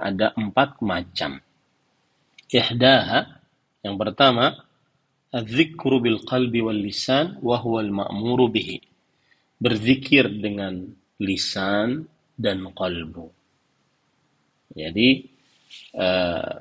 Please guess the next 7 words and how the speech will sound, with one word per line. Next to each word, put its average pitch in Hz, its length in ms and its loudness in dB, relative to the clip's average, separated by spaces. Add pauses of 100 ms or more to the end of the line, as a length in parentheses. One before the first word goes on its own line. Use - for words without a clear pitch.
(380)
yang 113 320 4
namanya 104 640 2
berzikir 101 960 0 (1600)
bukan 113 800 2
diartikan 110 800 2
dengan 113 240 2
menyebut, 131 800 6